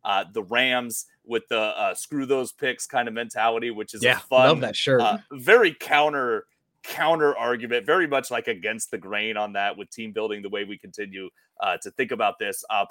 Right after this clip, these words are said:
Speaker 1: fans are also more knowledgeable, so we have more opinions about those things. Um, i-, it's, it's gonna be interesting to see the types of swings.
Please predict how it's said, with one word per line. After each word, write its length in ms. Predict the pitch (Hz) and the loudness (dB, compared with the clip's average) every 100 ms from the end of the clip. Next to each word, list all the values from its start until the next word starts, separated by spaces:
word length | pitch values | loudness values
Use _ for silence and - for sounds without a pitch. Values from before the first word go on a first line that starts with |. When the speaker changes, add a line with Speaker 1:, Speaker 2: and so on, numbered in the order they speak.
| - - | -8 -6
Speaker 1:
fans 400 | - 185 214 160 | 4 6 6 4
are 60 | |
also 180 | 156 147 | 2 0
more 140 | 127 117 | -4 -2
knowledgeable, 480 | 110 113 113 113 | 0 0 -4 -6
so 120 | 113 113 | -8 -6
we 140 | 107 | -6
have 140 | 107 | -6
more 160 | 104 98 | -6 -8
opinions 480 | - 110 117 104 107 | -8 -10 -10 -10 -6
about 240 | 101 101 | -4 -4
those 180 | 107 92 | -6 -8
things. 340 | 113 107 98 - _ _ | -8 -8 -12 -20 _ _
Um, 420 | 107 101 92 87 85 _ _ - | 2 2 2 -2 -16 _ _ -4
i-, 120 | 143 - | -4 0
it's, 380 | 180 180 - - _ _ _ _ | 0 0 -4 -6 _ _ _ _
it's 200 | 170 - | 0 0
gonna 180 | 269 330 | 0 0
be 140 | 262 | 0
interesting 400 | 202 170 - 202 | -2 -4 -6 -6
to 80 | 151 | -4
see 220 | - 165 | -4 -4
the 120 | 135 | -6
types 320 | 127 147 135 - | -2 2 2 -2
of 100 | 107 | -10
swings. 560 | - 135 139 127 120 | -10 -2 -2 -2 -6